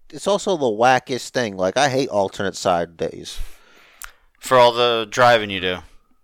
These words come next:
Speaker 1: No, because that's when they're fucking cleaning the streets with the car, with the sanitation thing.
Speaker 2: Mm-hmm. The street
Speaker 1: With the
Speaker 2: sweeper.
Speaker 1: the street sweeper. Yeah, I'm saying, like,
Speaker 2: Mm-hmm.
Speaker 1: it's,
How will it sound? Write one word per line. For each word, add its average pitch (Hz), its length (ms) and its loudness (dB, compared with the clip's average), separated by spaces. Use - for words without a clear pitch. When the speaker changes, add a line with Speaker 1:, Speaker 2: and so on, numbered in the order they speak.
Speaker 1:
No, 233 260 4
because 175 400 0
that's 175 240 2
when 190 140 -2
they're 190 100 0
fucking 180 380 -2
cleaning 180 340 -4
the 170 80 -4
streets 180 420 -8
with 151 120 -8
the - 80 -8
car, 160 500 4
with 156 160 -2
the 131 220 4
sanitation 156 720 -2
thing. 190 400 -8
Speaker 2:
Mm-hmm. 131 320 -6
The 123 140 -2
street 185 220 2
Speaker 1:
With - 120 -4
the 135 80 4
Speaker 2:
sweeper. 85 300 -2
Speaker 1:
the 139 100 -2
street 214 300 -6
sweeper. 151 320 -2
Yeah, 185 240 4
I'm 135 100 -2
saying, 175 480 0
like, 110 240 4
Speaker 2:
Mm-hmm. 117 160 -6
Speaker 1:
it's, - 300 -12